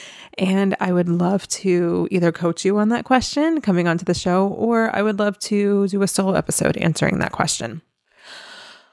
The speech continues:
All right, before we get on to today's episode, I just have a quick announcement slash reminder.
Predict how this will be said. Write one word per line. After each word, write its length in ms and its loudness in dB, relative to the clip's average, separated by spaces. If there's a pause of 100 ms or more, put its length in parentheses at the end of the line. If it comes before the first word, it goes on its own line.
(160)
All 140 0
right, 220 0
before 400 2
we 180 -2
get 220 0
on 240 2
to 340 0
today's 320 -2
episode, 580 0
I 120 -2
just 180 -4
have 140 0
a 80 0
quick 340 -2 (120)
announcement 680 0
slash 420 0
reminder. 840 0